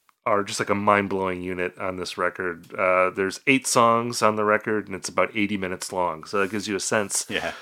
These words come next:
Speaker 1: of, uh, how deep we get into the jams here. There, there are songs that are, like, twenty minutes long that are just incredible. Uh, Riley, it,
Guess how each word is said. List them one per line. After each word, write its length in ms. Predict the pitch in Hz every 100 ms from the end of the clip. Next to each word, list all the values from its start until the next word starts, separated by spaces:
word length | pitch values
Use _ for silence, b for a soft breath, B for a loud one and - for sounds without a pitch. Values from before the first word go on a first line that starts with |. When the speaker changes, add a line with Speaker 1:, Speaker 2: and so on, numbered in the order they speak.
| B
Speaker 1:
of, 360 | - 101 92 107
uh, 280 | 104 95 92 B B B B B -
how 160 | 127
deep 340 | 107 - 120 -
we 100 | 110
get 180 | 113 123
into 180 | 113
the 80 | 107
jams 420 | 95 110 107 104
here. 260 | - 113 110
There, 180 | 98 101
there 260 | 104 104
are 60 | 95
songs 420 | - 120 110 110
that 120 | 110
are, 120 | 95 90
like, 180 | 85
twenty 260 | - 127 120
minutes 320 | 110 104 -
long 420 | 107 101 101 98 95 _ _ _ -
that 180 | 107 101
are 100 | 101
just 360 | 120 104 -
incredible. 800 | 117 95 - 113 95 101 101 120 -
Uh, 360 | 104 95 98 - - - -
Riley, 640 | 107 104 104 104 101 98 _ _ _ _ _ _
it, 160 | 139